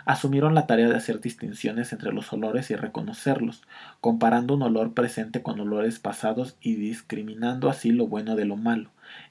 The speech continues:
Esto se hacía a través del rinencéfalo, que literalmente significa cerebro nasal, una parte del tendido límbico y las bases rudimentarias de la neocorteza,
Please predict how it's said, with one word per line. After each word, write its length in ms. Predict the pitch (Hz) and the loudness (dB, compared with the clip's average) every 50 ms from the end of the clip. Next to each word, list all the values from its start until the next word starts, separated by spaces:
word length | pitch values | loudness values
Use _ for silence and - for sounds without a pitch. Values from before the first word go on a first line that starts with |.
| _ | _
Esto 260 | - 139 143 143 - | 2 2 2 2 0
se 140 | 156 - 120 | -2 0 0
hacía 240 | 113 - - 113 110 | -2 0 0 0 0
a 40 | 110 | 0
través 320 | 120 110 101 104 104 104 | 0 0 0 0 0 0
del 260 | - 117 113 107 - - - - _ - | 2 0 0 0 -2 -8 -18 -20 _ -14
rinencéfalo, 1000 | - - - - 107 107 104 101 104 104 - - - - - - - - - - _ _ _ _ _ _ _ - | -12 -10 -8 -6 -6 -6 -4 -6 -6 -4 -2 -2 -2 0 0 -2 -2 -2 -6 -10 _ _ _ _ _ _ _ 0
que 80 | 117 | 0
literalmente 760 | 107 104 104 - 110 113 117 113 110 113 113 110 - - 113 | 2 2 0 2 4 4 4 4 4 0 -2 -4 -4 -6 -6
significa 640 | 113 - - 110 98 - - - 113 - - 123 127 | -4 -4 -8 -8 -8 -8 -6 -6 -4 -2 -2 -2 -2
cerebro 540 | - - - - 101 101 107 107 101 107 104 | -4 -6 -4 -2 2 2 2 2 2 0 -2
nasal, 460 | 101 101 110 - - 131 120 120 - _ _ - - - - - - - - _ - | -4 -4 -6 -6 -6 -6 -6 -6 -8 _ _ -20 -20 -20 -20 -20 -20 -20 -18 _ 0
una 300 | 143 151 165 - 165 - | 2 4 4 4 4 4
parte 280 | - 117 - - 123 | 2 0 2 4 4
del 180 | 117 110 107 107 | 4 4 2 0
tendido 400 | - 104 101 104 104 113 107 107 | -4 -6 -6 -4 -2 0 0 0
límbico 640 | 104 104 107 107 107 110 113 113 - - 127 120 - | 0 -2 -4 -4 -2 -2 -4 -2 -2 -2 -2 -2 0
y 100 | 123 113 | 0 0
las 180 | 104 101 101 101 | 0 0 -2 -2
bases 380 | 101 104 - - 120 117 - | -4 -6 -4 -6 -8 -8 -10
rudimentarias 800 | - - - 110 - 104 98 101 101 107 - 110 107 110 120 117 | -10 -6 -6 -4 -4 -4 -6 -8 -8 -8 -6 -2 0 0 0 0
de 80 | - 110 | -2 -4
la 100 | 107 104 | -6 -6
neocorteza, 680 | 95 92 90 - - 113 113 - - - 135 - - | -8 -10 -12 -12 -12 -12 -12 -14 -16 -16 -16 -18 -20